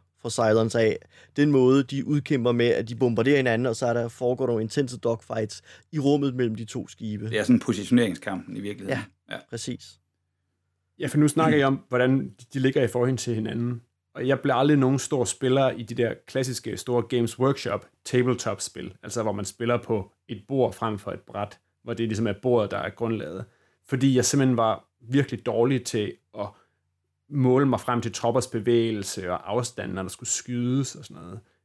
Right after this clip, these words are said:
Speaker 3: Jeg har simpelthen, jeg havde brug for et bræt og nogle felter, jeg kunne rykke. Hvor høj grad afhænger Armada, og vel egentlig også X-Wing, af at være god til øjemål,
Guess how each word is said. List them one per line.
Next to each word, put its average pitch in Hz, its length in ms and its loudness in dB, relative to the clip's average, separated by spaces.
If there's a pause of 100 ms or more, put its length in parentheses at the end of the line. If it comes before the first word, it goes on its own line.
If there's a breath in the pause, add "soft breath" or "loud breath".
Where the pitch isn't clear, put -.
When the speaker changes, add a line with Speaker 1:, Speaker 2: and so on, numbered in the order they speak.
Speaker 3:
Jeg 120 80 -4
har 120 60 2
simpelthen, 123 360 2
jeg 120 80 2
havde 127 180 4
brug 147 160 2
for 117 120 0
et 101 80 -2
bræt 113 340 -6
og 123 80 -6
nogle 107 160 -6
felter, 120 320 -4
jeg 90 100 -6
kunne 95 140 -16
rykke. 98 320 -10 (440)
Hvor 127 440 -2
høj 165 220 2
grad 147 440 0 (180)
afhænger 131 360 0
Armada, 113 680 -2 (200)
og 82 300 -10
vel 113 180 -4
egentlig 110 220 0
også 104 280 -2
X-Wing, 104 480 -4 (360)
af 127 280 -6 (240)
at 127 100 -4
være 120 100 2
god 139 180 2
til - 140 -2
øjemål, 107 560 2